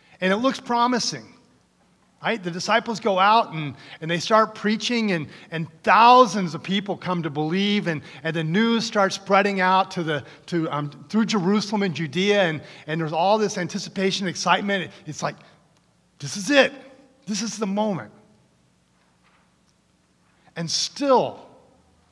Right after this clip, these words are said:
problems persisted, persisted. Because what was happening,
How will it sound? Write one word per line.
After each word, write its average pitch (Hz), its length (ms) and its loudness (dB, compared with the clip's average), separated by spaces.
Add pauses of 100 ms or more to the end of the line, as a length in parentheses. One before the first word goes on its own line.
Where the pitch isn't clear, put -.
(360)
problems 180 500 0
persisted, 131 600 -12 (120)
persisted. 127 640 -10 (1500)
Because 180 560 -2 (3000)
what 175 220 -8
was 165 160 -8
happening, 131 600 -10